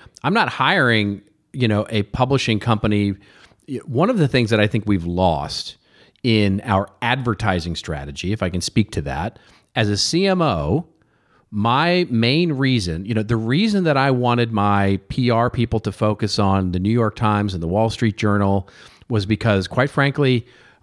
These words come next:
I wanted my stuff in those brands. I want, you know, I, who cares if I got an article in the L A Business Journal? Oh, yay, whatever.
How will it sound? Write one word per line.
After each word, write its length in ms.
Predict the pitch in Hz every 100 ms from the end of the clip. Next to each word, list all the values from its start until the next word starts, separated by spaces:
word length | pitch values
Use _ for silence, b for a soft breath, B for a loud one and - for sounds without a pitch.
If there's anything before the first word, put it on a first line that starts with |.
| -
I 280 | 110 123 135
wanted 420 | 123 120 120 107
my 320 | 107 107 107
stuff 480 | 107 - 107 104 - -
in 260 | 104 98
those 260 | 92 95 90
brands. 720 | 82 92 85 80 71 - - _
I 240 | 101 104 113
want, 360 | 110 107 110
you 80 | 110
know, 140 | 92 98
I, 260 | 120 139 117 b b -
who 140 | 214
cares 420 | - 190 175 131
if 120 | 123
I 120 | 113 110
got 200 | 107 101
an 80 |
article 600 | 110 107 107 107 107 98
in 200 | 92 104
the 200 | 98 95 -
L 200 | 104 104
A 120 | 98
Business 420 | 87 98 92 82
Journal? 420 | - 85 76 73 -
Oh, 280 | 131 131 104
yay, 420 | 90 107 101 82
whatever. 680 | 82 101 113 101 92 78 82